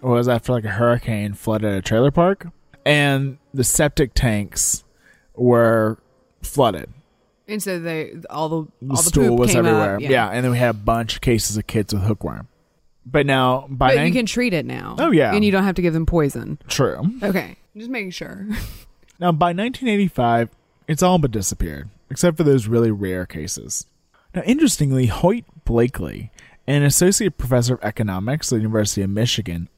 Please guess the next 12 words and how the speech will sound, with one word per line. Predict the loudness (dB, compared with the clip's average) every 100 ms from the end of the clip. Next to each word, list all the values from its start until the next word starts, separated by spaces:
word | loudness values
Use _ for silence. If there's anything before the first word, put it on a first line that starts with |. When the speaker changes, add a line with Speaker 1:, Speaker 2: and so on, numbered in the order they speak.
| _
Speaker 1:
looked | -12 -8 0 4 4 2 -4 -4
at | 0 0 0 -4 -14 -20 -20 -6
the | -2
census | 2 2 2 0 0
data | -2 -2 -2 -4 -6 -10 _ -12
from | -12
the | -6
early | 0 4 4
to | 4
mid | 2 0
twentieth | 0 0 2 0
century | 0 -4 -4 -4 -6